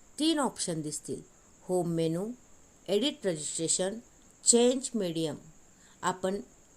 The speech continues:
एडिट रजिस्ट्रेशनला क्लिक करू. या ठिकाणी तुम्हाला तुमचे नाव दिसेल.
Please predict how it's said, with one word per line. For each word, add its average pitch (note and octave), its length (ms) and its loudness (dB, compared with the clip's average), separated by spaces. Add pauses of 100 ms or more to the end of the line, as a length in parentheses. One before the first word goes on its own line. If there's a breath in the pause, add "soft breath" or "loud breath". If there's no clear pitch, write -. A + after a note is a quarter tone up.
एडिट B3 400 2
रजिस्ट्रेशनला E3 640 -2
क्लिक D4 260 -6 (120)
करू. C3+ 140 -4 (1700 loud breath)
या B3 120 2
ठिकाणी C4+ 380 -2
तुम्हाला B3+ 360 2
तुमचे A3 340 0
नाव F3+ 280 -2
दिसेल. F3+ 480 -4